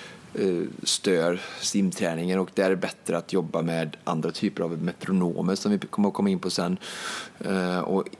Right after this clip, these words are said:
inte simma med sin träningsdator så mycket. Ehm, mer kanske förutom då på tävling, ifall man kör en längre tävling så är det enklare att ha med sig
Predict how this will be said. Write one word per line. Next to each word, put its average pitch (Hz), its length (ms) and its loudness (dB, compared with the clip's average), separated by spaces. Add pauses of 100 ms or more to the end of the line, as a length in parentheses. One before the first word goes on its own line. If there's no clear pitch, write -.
inte 90 280 0
simma 87 400 2
med 92 160 2
sin 98 140 0
träningsdator 87 640 0
så 95 100 0
mycket. 87 320 -2 (280)
Ehm, 85 640 -2
mer 92 300 4 (200)
kanske 95 320 0
förutom 92 260 0
då 87 60 2
på 82 100 -6
tävling, 85 560 0
ifall 87 200 -2
man 82 120 -2
kör 85 200 -2
en 82 100 0
längre 82 280 0
tävling 82 420 -2
så - 100 -2
är - 20 -2
det 87 80 0
enklare 85 360 -4
att 92 60 -2
ha 87 80 -2
med 85 260 -2
sig - 480 -4